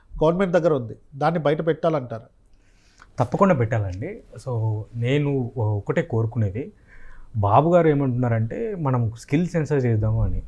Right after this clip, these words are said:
Speaker 2: స్కిల్ ఎవరిపైన చేస్తున్నారు అంటే, ఈ దేశం already కులాలుగా విభజించినటువంటి మనుషులపైన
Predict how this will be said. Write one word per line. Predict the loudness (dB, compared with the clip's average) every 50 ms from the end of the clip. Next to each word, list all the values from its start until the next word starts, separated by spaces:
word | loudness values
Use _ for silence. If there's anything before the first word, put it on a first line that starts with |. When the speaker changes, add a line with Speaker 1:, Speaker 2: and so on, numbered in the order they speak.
| -10 -16
Speaker 2:
స్కిల్ | -14 -4 0 2 4 4
ఎవరిపైన | 4 4 4 4 2 2 2 0 2
చేస్తున్నారు | 4 2 2 0 -2 -4 -2 -2 0 0 -2 -4 -6 -8 -16 -20 -20 -20 -20 -20 -20 -18 -10 -6
అంటే, | -4 -4 -4 -4 -4
ఈ | -4 -4 -2 0
దేశం | 2 2 2 2 2 0 0 2 2 2
already | 2 2 2 2 0 -2 -2
కులాలుగా | -2 0 2 4 4 4 4 2 0
విభజించినటువంటి | 0 -2 -2 -4 -2 -2 -2 0 0 0
మనుషులపైన | 0 0 0 0 0 0 -2 0 0 -2 -2 -2 -4 -6